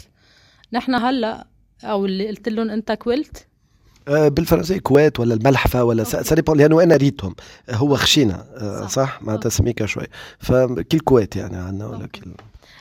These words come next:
Speaker 1: مثلا ال-، ال-، الملحفة، آه، هي مصنوعة أكترية هلأ بالسوق، مصنوعة من مادة اسمها داكرون. أوكي، إذا بتعملوا حيالله هيك بحث صغير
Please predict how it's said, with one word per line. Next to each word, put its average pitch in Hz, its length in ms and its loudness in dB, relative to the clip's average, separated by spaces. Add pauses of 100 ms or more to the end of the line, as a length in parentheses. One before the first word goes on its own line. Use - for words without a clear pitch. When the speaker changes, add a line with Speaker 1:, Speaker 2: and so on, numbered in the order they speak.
(100)
Speaker 1:
مثلا 214 440 -2
ال-، 196 320 -8 (460)
ال-، 185 640 -12
الملحفة، 240 640 -2 (600)
آه، 214 360 0
هي 285 340 0
مصنوعة 240 720 0
أكترية 233 480 -4
هلأ 226 120 0
بالسوق، 226 580 -6 (240)
مصنوعة 240 460 -2
من 220 260 -2
مادة 220 320 -4
اسمها 240 280 -4
داكرون. 208 380 -6 (760)
أوكي، - 260 -4
إذا 208 240 -4
بتعملوا 269 600 -2
حيالله 254 600 0
هيك 233 320 -2
بحث 202 480 -6
صغير 202 520 -4